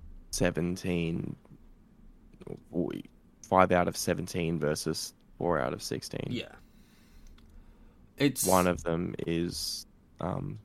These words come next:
Speaker 1: a quarter, the other one is more than a quarter.
Speaker 2: Yeah, that's true. <laughs> There we go. Math with rugby league talks, ladies and gentlemen. Looking at it,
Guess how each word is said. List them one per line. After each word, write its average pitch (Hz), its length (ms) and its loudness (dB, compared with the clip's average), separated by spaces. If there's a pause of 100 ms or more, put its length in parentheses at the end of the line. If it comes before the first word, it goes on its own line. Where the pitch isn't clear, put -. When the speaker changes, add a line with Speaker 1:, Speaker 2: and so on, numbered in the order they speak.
(200)
Speaker 1:
a 92 60 -10
quarter, 90 480 4
the 87 160 0
other 85 140 2
one 82 180 2
is 78 480 -4
more 82 320 0
than 78 120 -2
a 67 60 -4
quarter. - 400 -4 (200)
Speaker 2:
Yeah, 117 260 -4 (300)
that's - 180 -10
true. - 160 -20 (140)
<laughs> - 340 -16
There 117 160 2
we 101 80 0
go. 80 220 -6 (100)
Math 113 320 -2
with - 180 -16
rugby 87 260 -6
league 82 180 -12
talks, 78 340 -10
ladies 82 220 -8
and 82 100 -12
gentlemen. 85 320 -10 (3000)
Looking 135 480 0
at 90 180 -2
it, 78 180 -10